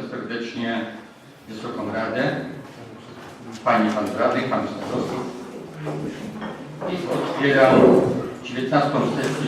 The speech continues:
piątej kadencji Rady Powiatu w Myślibórzu, zwołaną na wniosek Rady w trybie artykułu piętnastego ustępu siódmego ustawy z dnia piątego czerwca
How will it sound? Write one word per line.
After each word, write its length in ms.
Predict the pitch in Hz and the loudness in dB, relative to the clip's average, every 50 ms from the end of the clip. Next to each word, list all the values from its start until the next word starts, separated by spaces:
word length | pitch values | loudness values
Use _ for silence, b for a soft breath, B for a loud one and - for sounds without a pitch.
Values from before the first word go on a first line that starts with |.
| - | 0
piątej 280 | 135 123 - - - - | 0 0 0 0 -2 -2
kadencji 480 | - 120 117 120 117 110 117 117 120 | -2 -2 0 0 0 0 0 -2 -2
Rady 200 | 110 110 110 110 | -2 -2 -2 -2
Powiatu 380 | 107 110 113 113 110 110 110 113 | -4 -4 -6 -4 -4 -4 -4 -4
w 80 | 120 123 | -4 -6
Myślibórzu, 680 | - - - - - 131 131 131 131 127 127 131 127 - - - - - - - - - - - | -6 -6 -6 -4 -2 -2 0 0 0 0 0 -2 -2 -4 -8 -10 -14 -16 -16 -16 -14 -10 -6 2
zwołaną 400 | 143 156 165 165 160 160 156 147 | 4 8 8 8 8 8 6 6
na 120 | 139 131 | 6 6
wniosek 400 | - - 135 135 131 127 - 117 | 4 4 2 2 2 0 0 2
Rady 280 | 120 120 120 123 120 123 | 4 4 4 4 2 0
w 60 | - - | -2 -2
trybie 300 | - 123 117 117 120 117 | -2 -2 0 0 0 0
artykułu 400 | 117 117 - - 110 110 110 - | 0 -2 -4 -6 -4 -4 -4 -2
piętnastego 540 | - 131 135 135 139 135 135 127 123 120 117 | -2 -4 -2 -2 -2 -2 -2 -4 -4 -6 -6
ustępu 520 | 120 - - 139 - - - - - - - - - - - 143 | -6 -6 -6 -6 -6 -6 -6 -6 -6 -6 -8 -10 -10 -8 -8 -8
siódmego 380 | - 123 127 135 135 135 131 127 - - - - - - - - - - - - - | -6 -6 -6 -6 -6 -6 -4 -4 -4 -4 -4 -6 -6 -6 -8 -8 -8 -8 -10 -8 -4
ustawy 540 | 165 160 - - - 147 139 139 139 139 131 | -4 -4 -2 0 4 6 8 8 8 6 6
z 40 | - | 4
dnia 160 | 113 120 123 | 4 2 2
piątego 420 | - 117 120 - - - - - - | 2 2 2 0 0 0 0 -2 -4
czerwca 580 | - - 123 120 120 117 - 123 120 117 117 | -2 -2 -2 -2 -2 -2 -4 -2 0 0 0